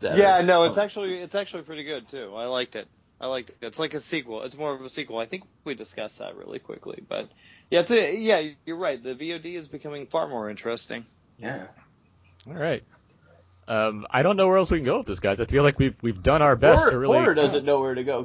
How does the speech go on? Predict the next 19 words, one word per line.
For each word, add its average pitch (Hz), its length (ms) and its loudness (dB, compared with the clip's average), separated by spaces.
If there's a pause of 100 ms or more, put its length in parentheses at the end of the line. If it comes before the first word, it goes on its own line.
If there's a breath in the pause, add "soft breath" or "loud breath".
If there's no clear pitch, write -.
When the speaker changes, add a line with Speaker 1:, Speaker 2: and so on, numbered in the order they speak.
(120)
Speaker 1:
I 160 120 6
don't 214 140 2
know 185 120 0
where 165 120 0
the 147 100 -6
big, 156 240 -2
next 151 260 -4
big 151 220 -6
theatrical 143 460 0
thing's 175 320 -6
gonna 117 160 -4
be 95 200 -8
because, 117 320 -4
like, 123 160 -2
the, 120 240 0
the 117 180 -6
found 123 300 2
footage 131 320 0
is, 120 160 -10